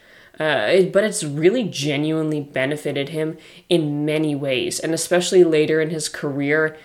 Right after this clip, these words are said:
when he has, when things at Ferrari kinda went sideways and we were questioning whether he would remain in the sport anymore, he, people kinda had to evaluate whether he was worth keeping around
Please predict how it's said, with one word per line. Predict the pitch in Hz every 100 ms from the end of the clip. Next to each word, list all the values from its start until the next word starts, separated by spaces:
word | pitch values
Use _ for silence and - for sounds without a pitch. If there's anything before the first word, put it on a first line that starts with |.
| - - -
when | 135 156 156 151 147 147 _ _ _ _ _ _
he | - - 185 185
has, | 175 160 156 151 147 - - _ _ _ _
when | 175 202
things | 214 220 208
at | 214
Ferrari | 190 175 160 170
kinda | 175 170 165
went | 151
sideways | - 143 156 165 190 185
and | 151 147
we | 147
were | 151 147
questioning | - 143 - 156 151 147
whether | 143 143 147
he | 147 - 143 135 135 - - _
would | 151 151 143 139 -
remain | 147 147 143 143 165 175 180 -
in | 196
the | 202
sport | - - 202 220 220
anymore, | 196 208 214 208 214 240 247 - _ _ _ _ -
he, | 180 196 185 - 104 180
people | 220 226 196
kinda | 190 180
had | 170 160
to | 156
evaluate | 147 151 151 147 147 139
whether | 147 156 147
he | 151 156
was | 151
worth | 147 147 143
keeping | 160 143 139
around | 127 127 117 107